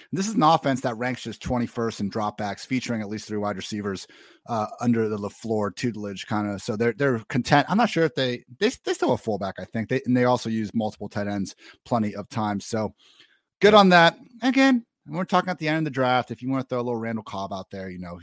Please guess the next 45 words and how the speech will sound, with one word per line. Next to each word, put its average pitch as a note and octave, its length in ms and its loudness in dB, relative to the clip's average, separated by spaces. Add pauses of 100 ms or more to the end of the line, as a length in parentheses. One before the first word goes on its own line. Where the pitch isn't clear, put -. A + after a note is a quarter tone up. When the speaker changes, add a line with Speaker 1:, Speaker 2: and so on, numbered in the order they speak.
(100)
Speaker 1:
no G2+ 100 -10
one's G2+ 180 -6
gonna G2 180 -12
come F#2+ 260 -6
knocking. F#2 480 -6
I, A2+ 220 -6
I - 20 -8
hope G#2 240 -4
she, F#2+ 200 -12 (300)
I A2 60 -8
hope A2 140 -6
that F#3+ 160 -12
Speaker 2:
And D#3 120 2
Speaker 1:
girl's - 60 -6
Speaker 2:
I D#3 100 2
would G3+ 120 6
Speaker 1:
gonna - 40 -10
come B2+ 120 4
Speaker 2:
only E3 160 4
Speaker 1:
knocking. G#2+ 140 0
Speaker 2:
do A2+ 60 2
it A#2 60 2
if G#2 100 0
you F#2 100 -2
have F2 180 -4
Rodgers, D2+ 520 -10 (280)
right? F2+ 280 -2
Speaker 1:
Yeah. - 60 -20
Speaker 2:
If E2+ 80 -14
you F#2 80 -4
have B2+ 220 4
Rodgers, F#2+ 520 0
fine, D#3+ 400 -10
throw A#2+ 120 -6
Randall G#2 220 -4
Cobb D#2 200 -8
out D2 180 -8
there C#2+ 300 -8 (140)
in, F2+ 100 -8
in, F2 180 -8
in, D#2 320 -8
you F2+ 80 -6
know, D#2 80 -6
round C#2 280 -10
twenty B1 420 -12